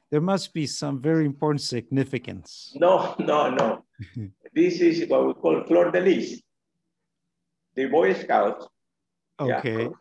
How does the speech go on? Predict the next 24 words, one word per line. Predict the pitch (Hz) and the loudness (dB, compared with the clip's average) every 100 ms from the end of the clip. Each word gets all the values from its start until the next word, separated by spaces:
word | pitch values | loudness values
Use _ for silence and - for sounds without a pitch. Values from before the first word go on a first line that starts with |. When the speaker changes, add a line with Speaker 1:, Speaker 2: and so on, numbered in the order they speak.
| - | -6
Speaker 2:
And | 127 131 | -4 -4
these | 143 151 | -6 -4
are | 143 | -4
the | 143 | -4
colors | - 156 156 | -6 -6 -4
of | 143 - | -8 -6
our | 135 143 - | -6 -6 -6
flag. | - - - _ _ _ _ _ _ _ _ _ _ _ _ _ _ _ _ _ _ _ _ _ _ _ | -6 -8 -10 _ _ _ _ _ _ _ _ _ _ _ _ _ _ _ _ _ _ _ _ _ _ _
Speaker 1:
That's | 117 | -4
Speaker 2:
Yellow, | 120 131 147 | 0 2 0
Speaker 1:
wonderful. | - - | -4 -8
Speaker 2:
blue, | 123 127 | -6 -4
and | 127 135 | -6 -4
red. | - - - _ _ _ _ _ _ _ _ _ | -2 -2 -6 _ _ _ _ _ _ _ _ _
And | 120 120 123 - | -2 0 0 -4
Speaker 1:
Great. | 135 | -8
Speaker 2:
it | 147 | -4
has | 139 | -4
been | - 165 156 - _ | -2 0 0 -6 _
like | 120 - | -6 -4
that | 147 175 - - _ _ _ _ _ _ | -2 0 -2 -8 _ _ _ _ _ _
thirty | 160 190 | 2 2
years | 101 98 - | 2 0 -2
ago. | - 113 | -8 -10